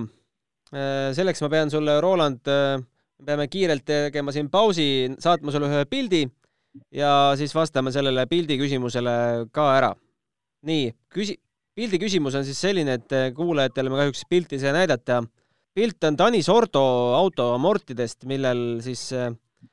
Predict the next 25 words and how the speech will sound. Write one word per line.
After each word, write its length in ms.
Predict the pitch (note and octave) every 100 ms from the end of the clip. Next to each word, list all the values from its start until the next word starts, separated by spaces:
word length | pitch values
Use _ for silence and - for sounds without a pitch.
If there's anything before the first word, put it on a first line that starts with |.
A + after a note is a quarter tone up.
| _ -
on 160 | C#3
selline 320 | C3+ C#3 C3 C3
pluss- 400 | - A#3 - C#3+
ja 80 |
miinusmärk, 800 | C#3+ G#3 D#3+ C3 F3+ F#3+ _ _
äh, 240 | C3 B2+ B2 A2+ _ _ _
ja 160 | B2 B2
keskel, 480 | D#3 - C3+ B2+ B2
äh, 420 | B2 B2 B2 B2 A#2 -
teibiga 380 | E3+ E3 B2 A#2
midagi 260 | B2 A#2+
kinni 300 | A2+ E3 C#3+
tõmmatud, 480 | C3 B2 - A2+ G#2+ B2
äh. 200 | A#2 A#2 - _ _ _ _ _ B2+
Äh, 220 | B2+ B2+
Roland, 480 | E3+ F#3+ D3+ C3 C#3
äh, 240 | C3 C3
oskad 240 | D3+ - C3+
sa 120 | C3+
vastata 460 | D#3 D3+ A2+ - A2+ G#2+ A2 _ _ _ _ _ _ _ _ _ _ -
Indreku 880 | F#3 F3+ C#3+ A#2+ _ - C3+ B2+ A#2+
küsimusele? 460 | D#3 C3+ A2 G#2 G2+ _ _ _ _ _ C#3
Mis 100 | D3+
see 120 | C#3
on? 160 | C#3